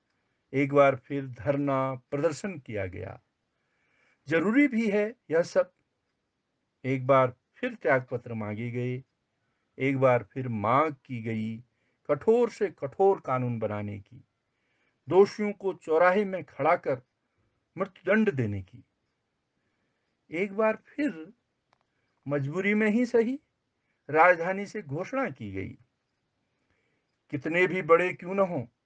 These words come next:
दोषियों को बख्शा नहीं जाएगा, कड़ी से कड़ी कार्रवाई की जाएगी। एक बार फिर कानून को कठोर से कठोरतम किया गया। अभी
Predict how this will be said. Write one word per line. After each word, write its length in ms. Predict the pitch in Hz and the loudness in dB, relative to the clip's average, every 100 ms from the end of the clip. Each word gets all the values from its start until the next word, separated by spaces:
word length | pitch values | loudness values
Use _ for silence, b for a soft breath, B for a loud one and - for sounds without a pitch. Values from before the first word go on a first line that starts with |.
| _ _ _ _ _ _ _ 120 | _ _ _ _ _ _ _ -2
दोषियों 480 | 151 160 - 151 | 0 0 0 -2
को 200 | 147 147 | 0 -2
बख्शा 440 | 127 139 - - 202 | 2 0 2 0 2
नहीं 200 | 120 101 | 0 -6
जाएगा, 540 | 95 90 92 92 - _ _ _ _ _ _ _ _ - | -6 -8 -10 -14 -18 _ _ _ _ _ _ _ _ -2
कड़ी 220 | 208 226 | 2 2
से 160 | 190 202 | 2 -2
कड़ी 380 | 185 - 180 226 | -4 -2 0 0
कार्रवाई 480 | 175 143 123 117 110 | 2 4 4 0 -2
की 260 | - 104 | -12 -16
जाएगी। 420 | 95 101 104 120 - _ _ _ _ _ _ _ _ _ _ _ _ - | -12 -12 -14 -20 -20 _ _ _ _ _ _ _ _ _ _ _ _ -12
एक 60 | 113 | 2
बार 300 | 120 120 - _ | 6 6 2 _
फिर 220 | - 214 | -6 -6
कानून 500 | 214 139 131 123 117 | -2 0 2 0 -2
को 280 | 107 104 131 _ _ _ _ - 151 | -6 -12 -14 _ _ _ _ -2 -2
कठोर 460 | - 208 240 254 | 2 4 4 2
से 180 | 220 208 | -2 -8
कठोरतम 800 | - - 127 214 254 - 285 262 | -8 -14 -6 -4 -4 0 0 0
किया 320 | - 131 98 | -6 -2 -2
गया। 320 | 92 - 107 _ _ _ _ _ _ _ _ _ _ _ _ _ _ _ _ _ _ _ _ _ _ - | -2 -10 -16 _ _ _ _ _ _ _ _ _ _ _ _ _ _ _ _ _ _ _ _ _ _ 4
अभी 540 | 151 170 220 170 180 | 4 4 -2 -2 -8